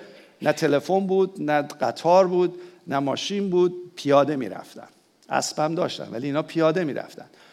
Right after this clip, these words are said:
حدود پیاده اگه بخواین الان برید سان فرانسیسکو یا از یافا برید قیصریه یا ممتد قدم بزنید، دوازده ساعت قدم زدنه. دوازده ساعت طول می‌کشه. یک روز و نیم هست در حقیقت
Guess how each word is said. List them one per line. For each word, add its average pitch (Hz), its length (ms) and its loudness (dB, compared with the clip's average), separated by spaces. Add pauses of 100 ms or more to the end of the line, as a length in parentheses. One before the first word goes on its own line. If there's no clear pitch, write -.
(360)
حدود 285 260 2
پیاده 214 540 6
اگه 240 200 4
بخواین 175 320 0
الان 160 320 4
برید 156 260 2
سان 151 200 -2
فرانسیسکو 151 600 -2
یا 147 180 2
از 135 220 0
یافا 135 380 4
برید 135 300 -2
قیصریه 127 680 0 (440)
یا 127 120 2
ممتد 139 520 0
قدم 135 360 2
بزنید، 127 460 -4 (100)
دوازده 117 600 -2
ساعت 120 440 -4
قدم 95 220 -10
زدنه. - 1600 -16
دوازده 175 580 2
ساعت 180 260 -4
طول - 180 -6
می‌کشه. 170 360 -14
یک 147 220 0
روز 160 260 0
و 170 80 0
نیم 185 220 -2
هست 175 320 -8
در 101 140 -4
حقیقت 92 460 -12